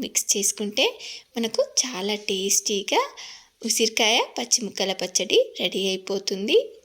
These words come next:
చూడండి, దీన్నంతా కూడా ఇలా బాగా కలిసేలాగా మిక్స్ చేసి దీనిపై మూత పెట్టి ఒక రోజంతా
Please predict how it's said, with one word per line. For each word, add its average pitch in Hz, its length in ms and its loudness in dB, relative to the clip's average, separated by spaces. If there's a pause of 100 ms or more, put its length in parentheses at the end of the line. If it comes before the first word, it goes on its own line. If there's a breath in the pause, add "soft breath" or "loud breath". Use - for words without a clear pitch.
(200)
చూడండి, 226 360 4 (160)
దీన్నంతా 196 500 -4 (120)
కూడా 208 180 0 (180)
ఇలా 240 140 -2 (160)
బాగా 185 280 -4 (120)
కలిసేలాగా 202 640 -2 (120)
మిక్స్ - 320 -2
చేసి 185 380 0 (760 loud breath)
దీనిపై 214 360 2 (480)
మూత 208 200 -2 (140)
పెట్టి 202 340 2 (320)
ఒక - 140 -4 (120)
రోజంతా 196 640 0